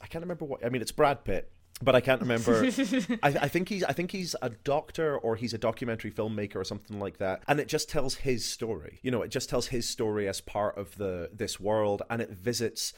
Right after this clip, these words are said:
Speaker 1: things like it visit, they visit Tel Aviv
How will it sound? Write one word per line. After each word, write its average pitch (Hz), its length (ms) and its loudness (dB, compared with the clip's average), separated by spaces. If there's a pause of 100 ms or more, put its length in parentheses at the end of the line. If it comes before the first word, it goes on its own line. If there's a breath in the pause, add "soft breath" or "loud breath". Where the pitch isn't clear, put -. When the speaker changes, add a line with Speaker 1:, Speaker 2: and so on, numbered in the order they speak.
(140 soft breath)
Speaker 1:
things 104 580 -2
like 104 220 -2
it 104 140 -4
visit, 113 340 -2
they 107 120 -2
visit 113 580 -2 (120)
Tel 107 280 0
Aviv 104 640 -4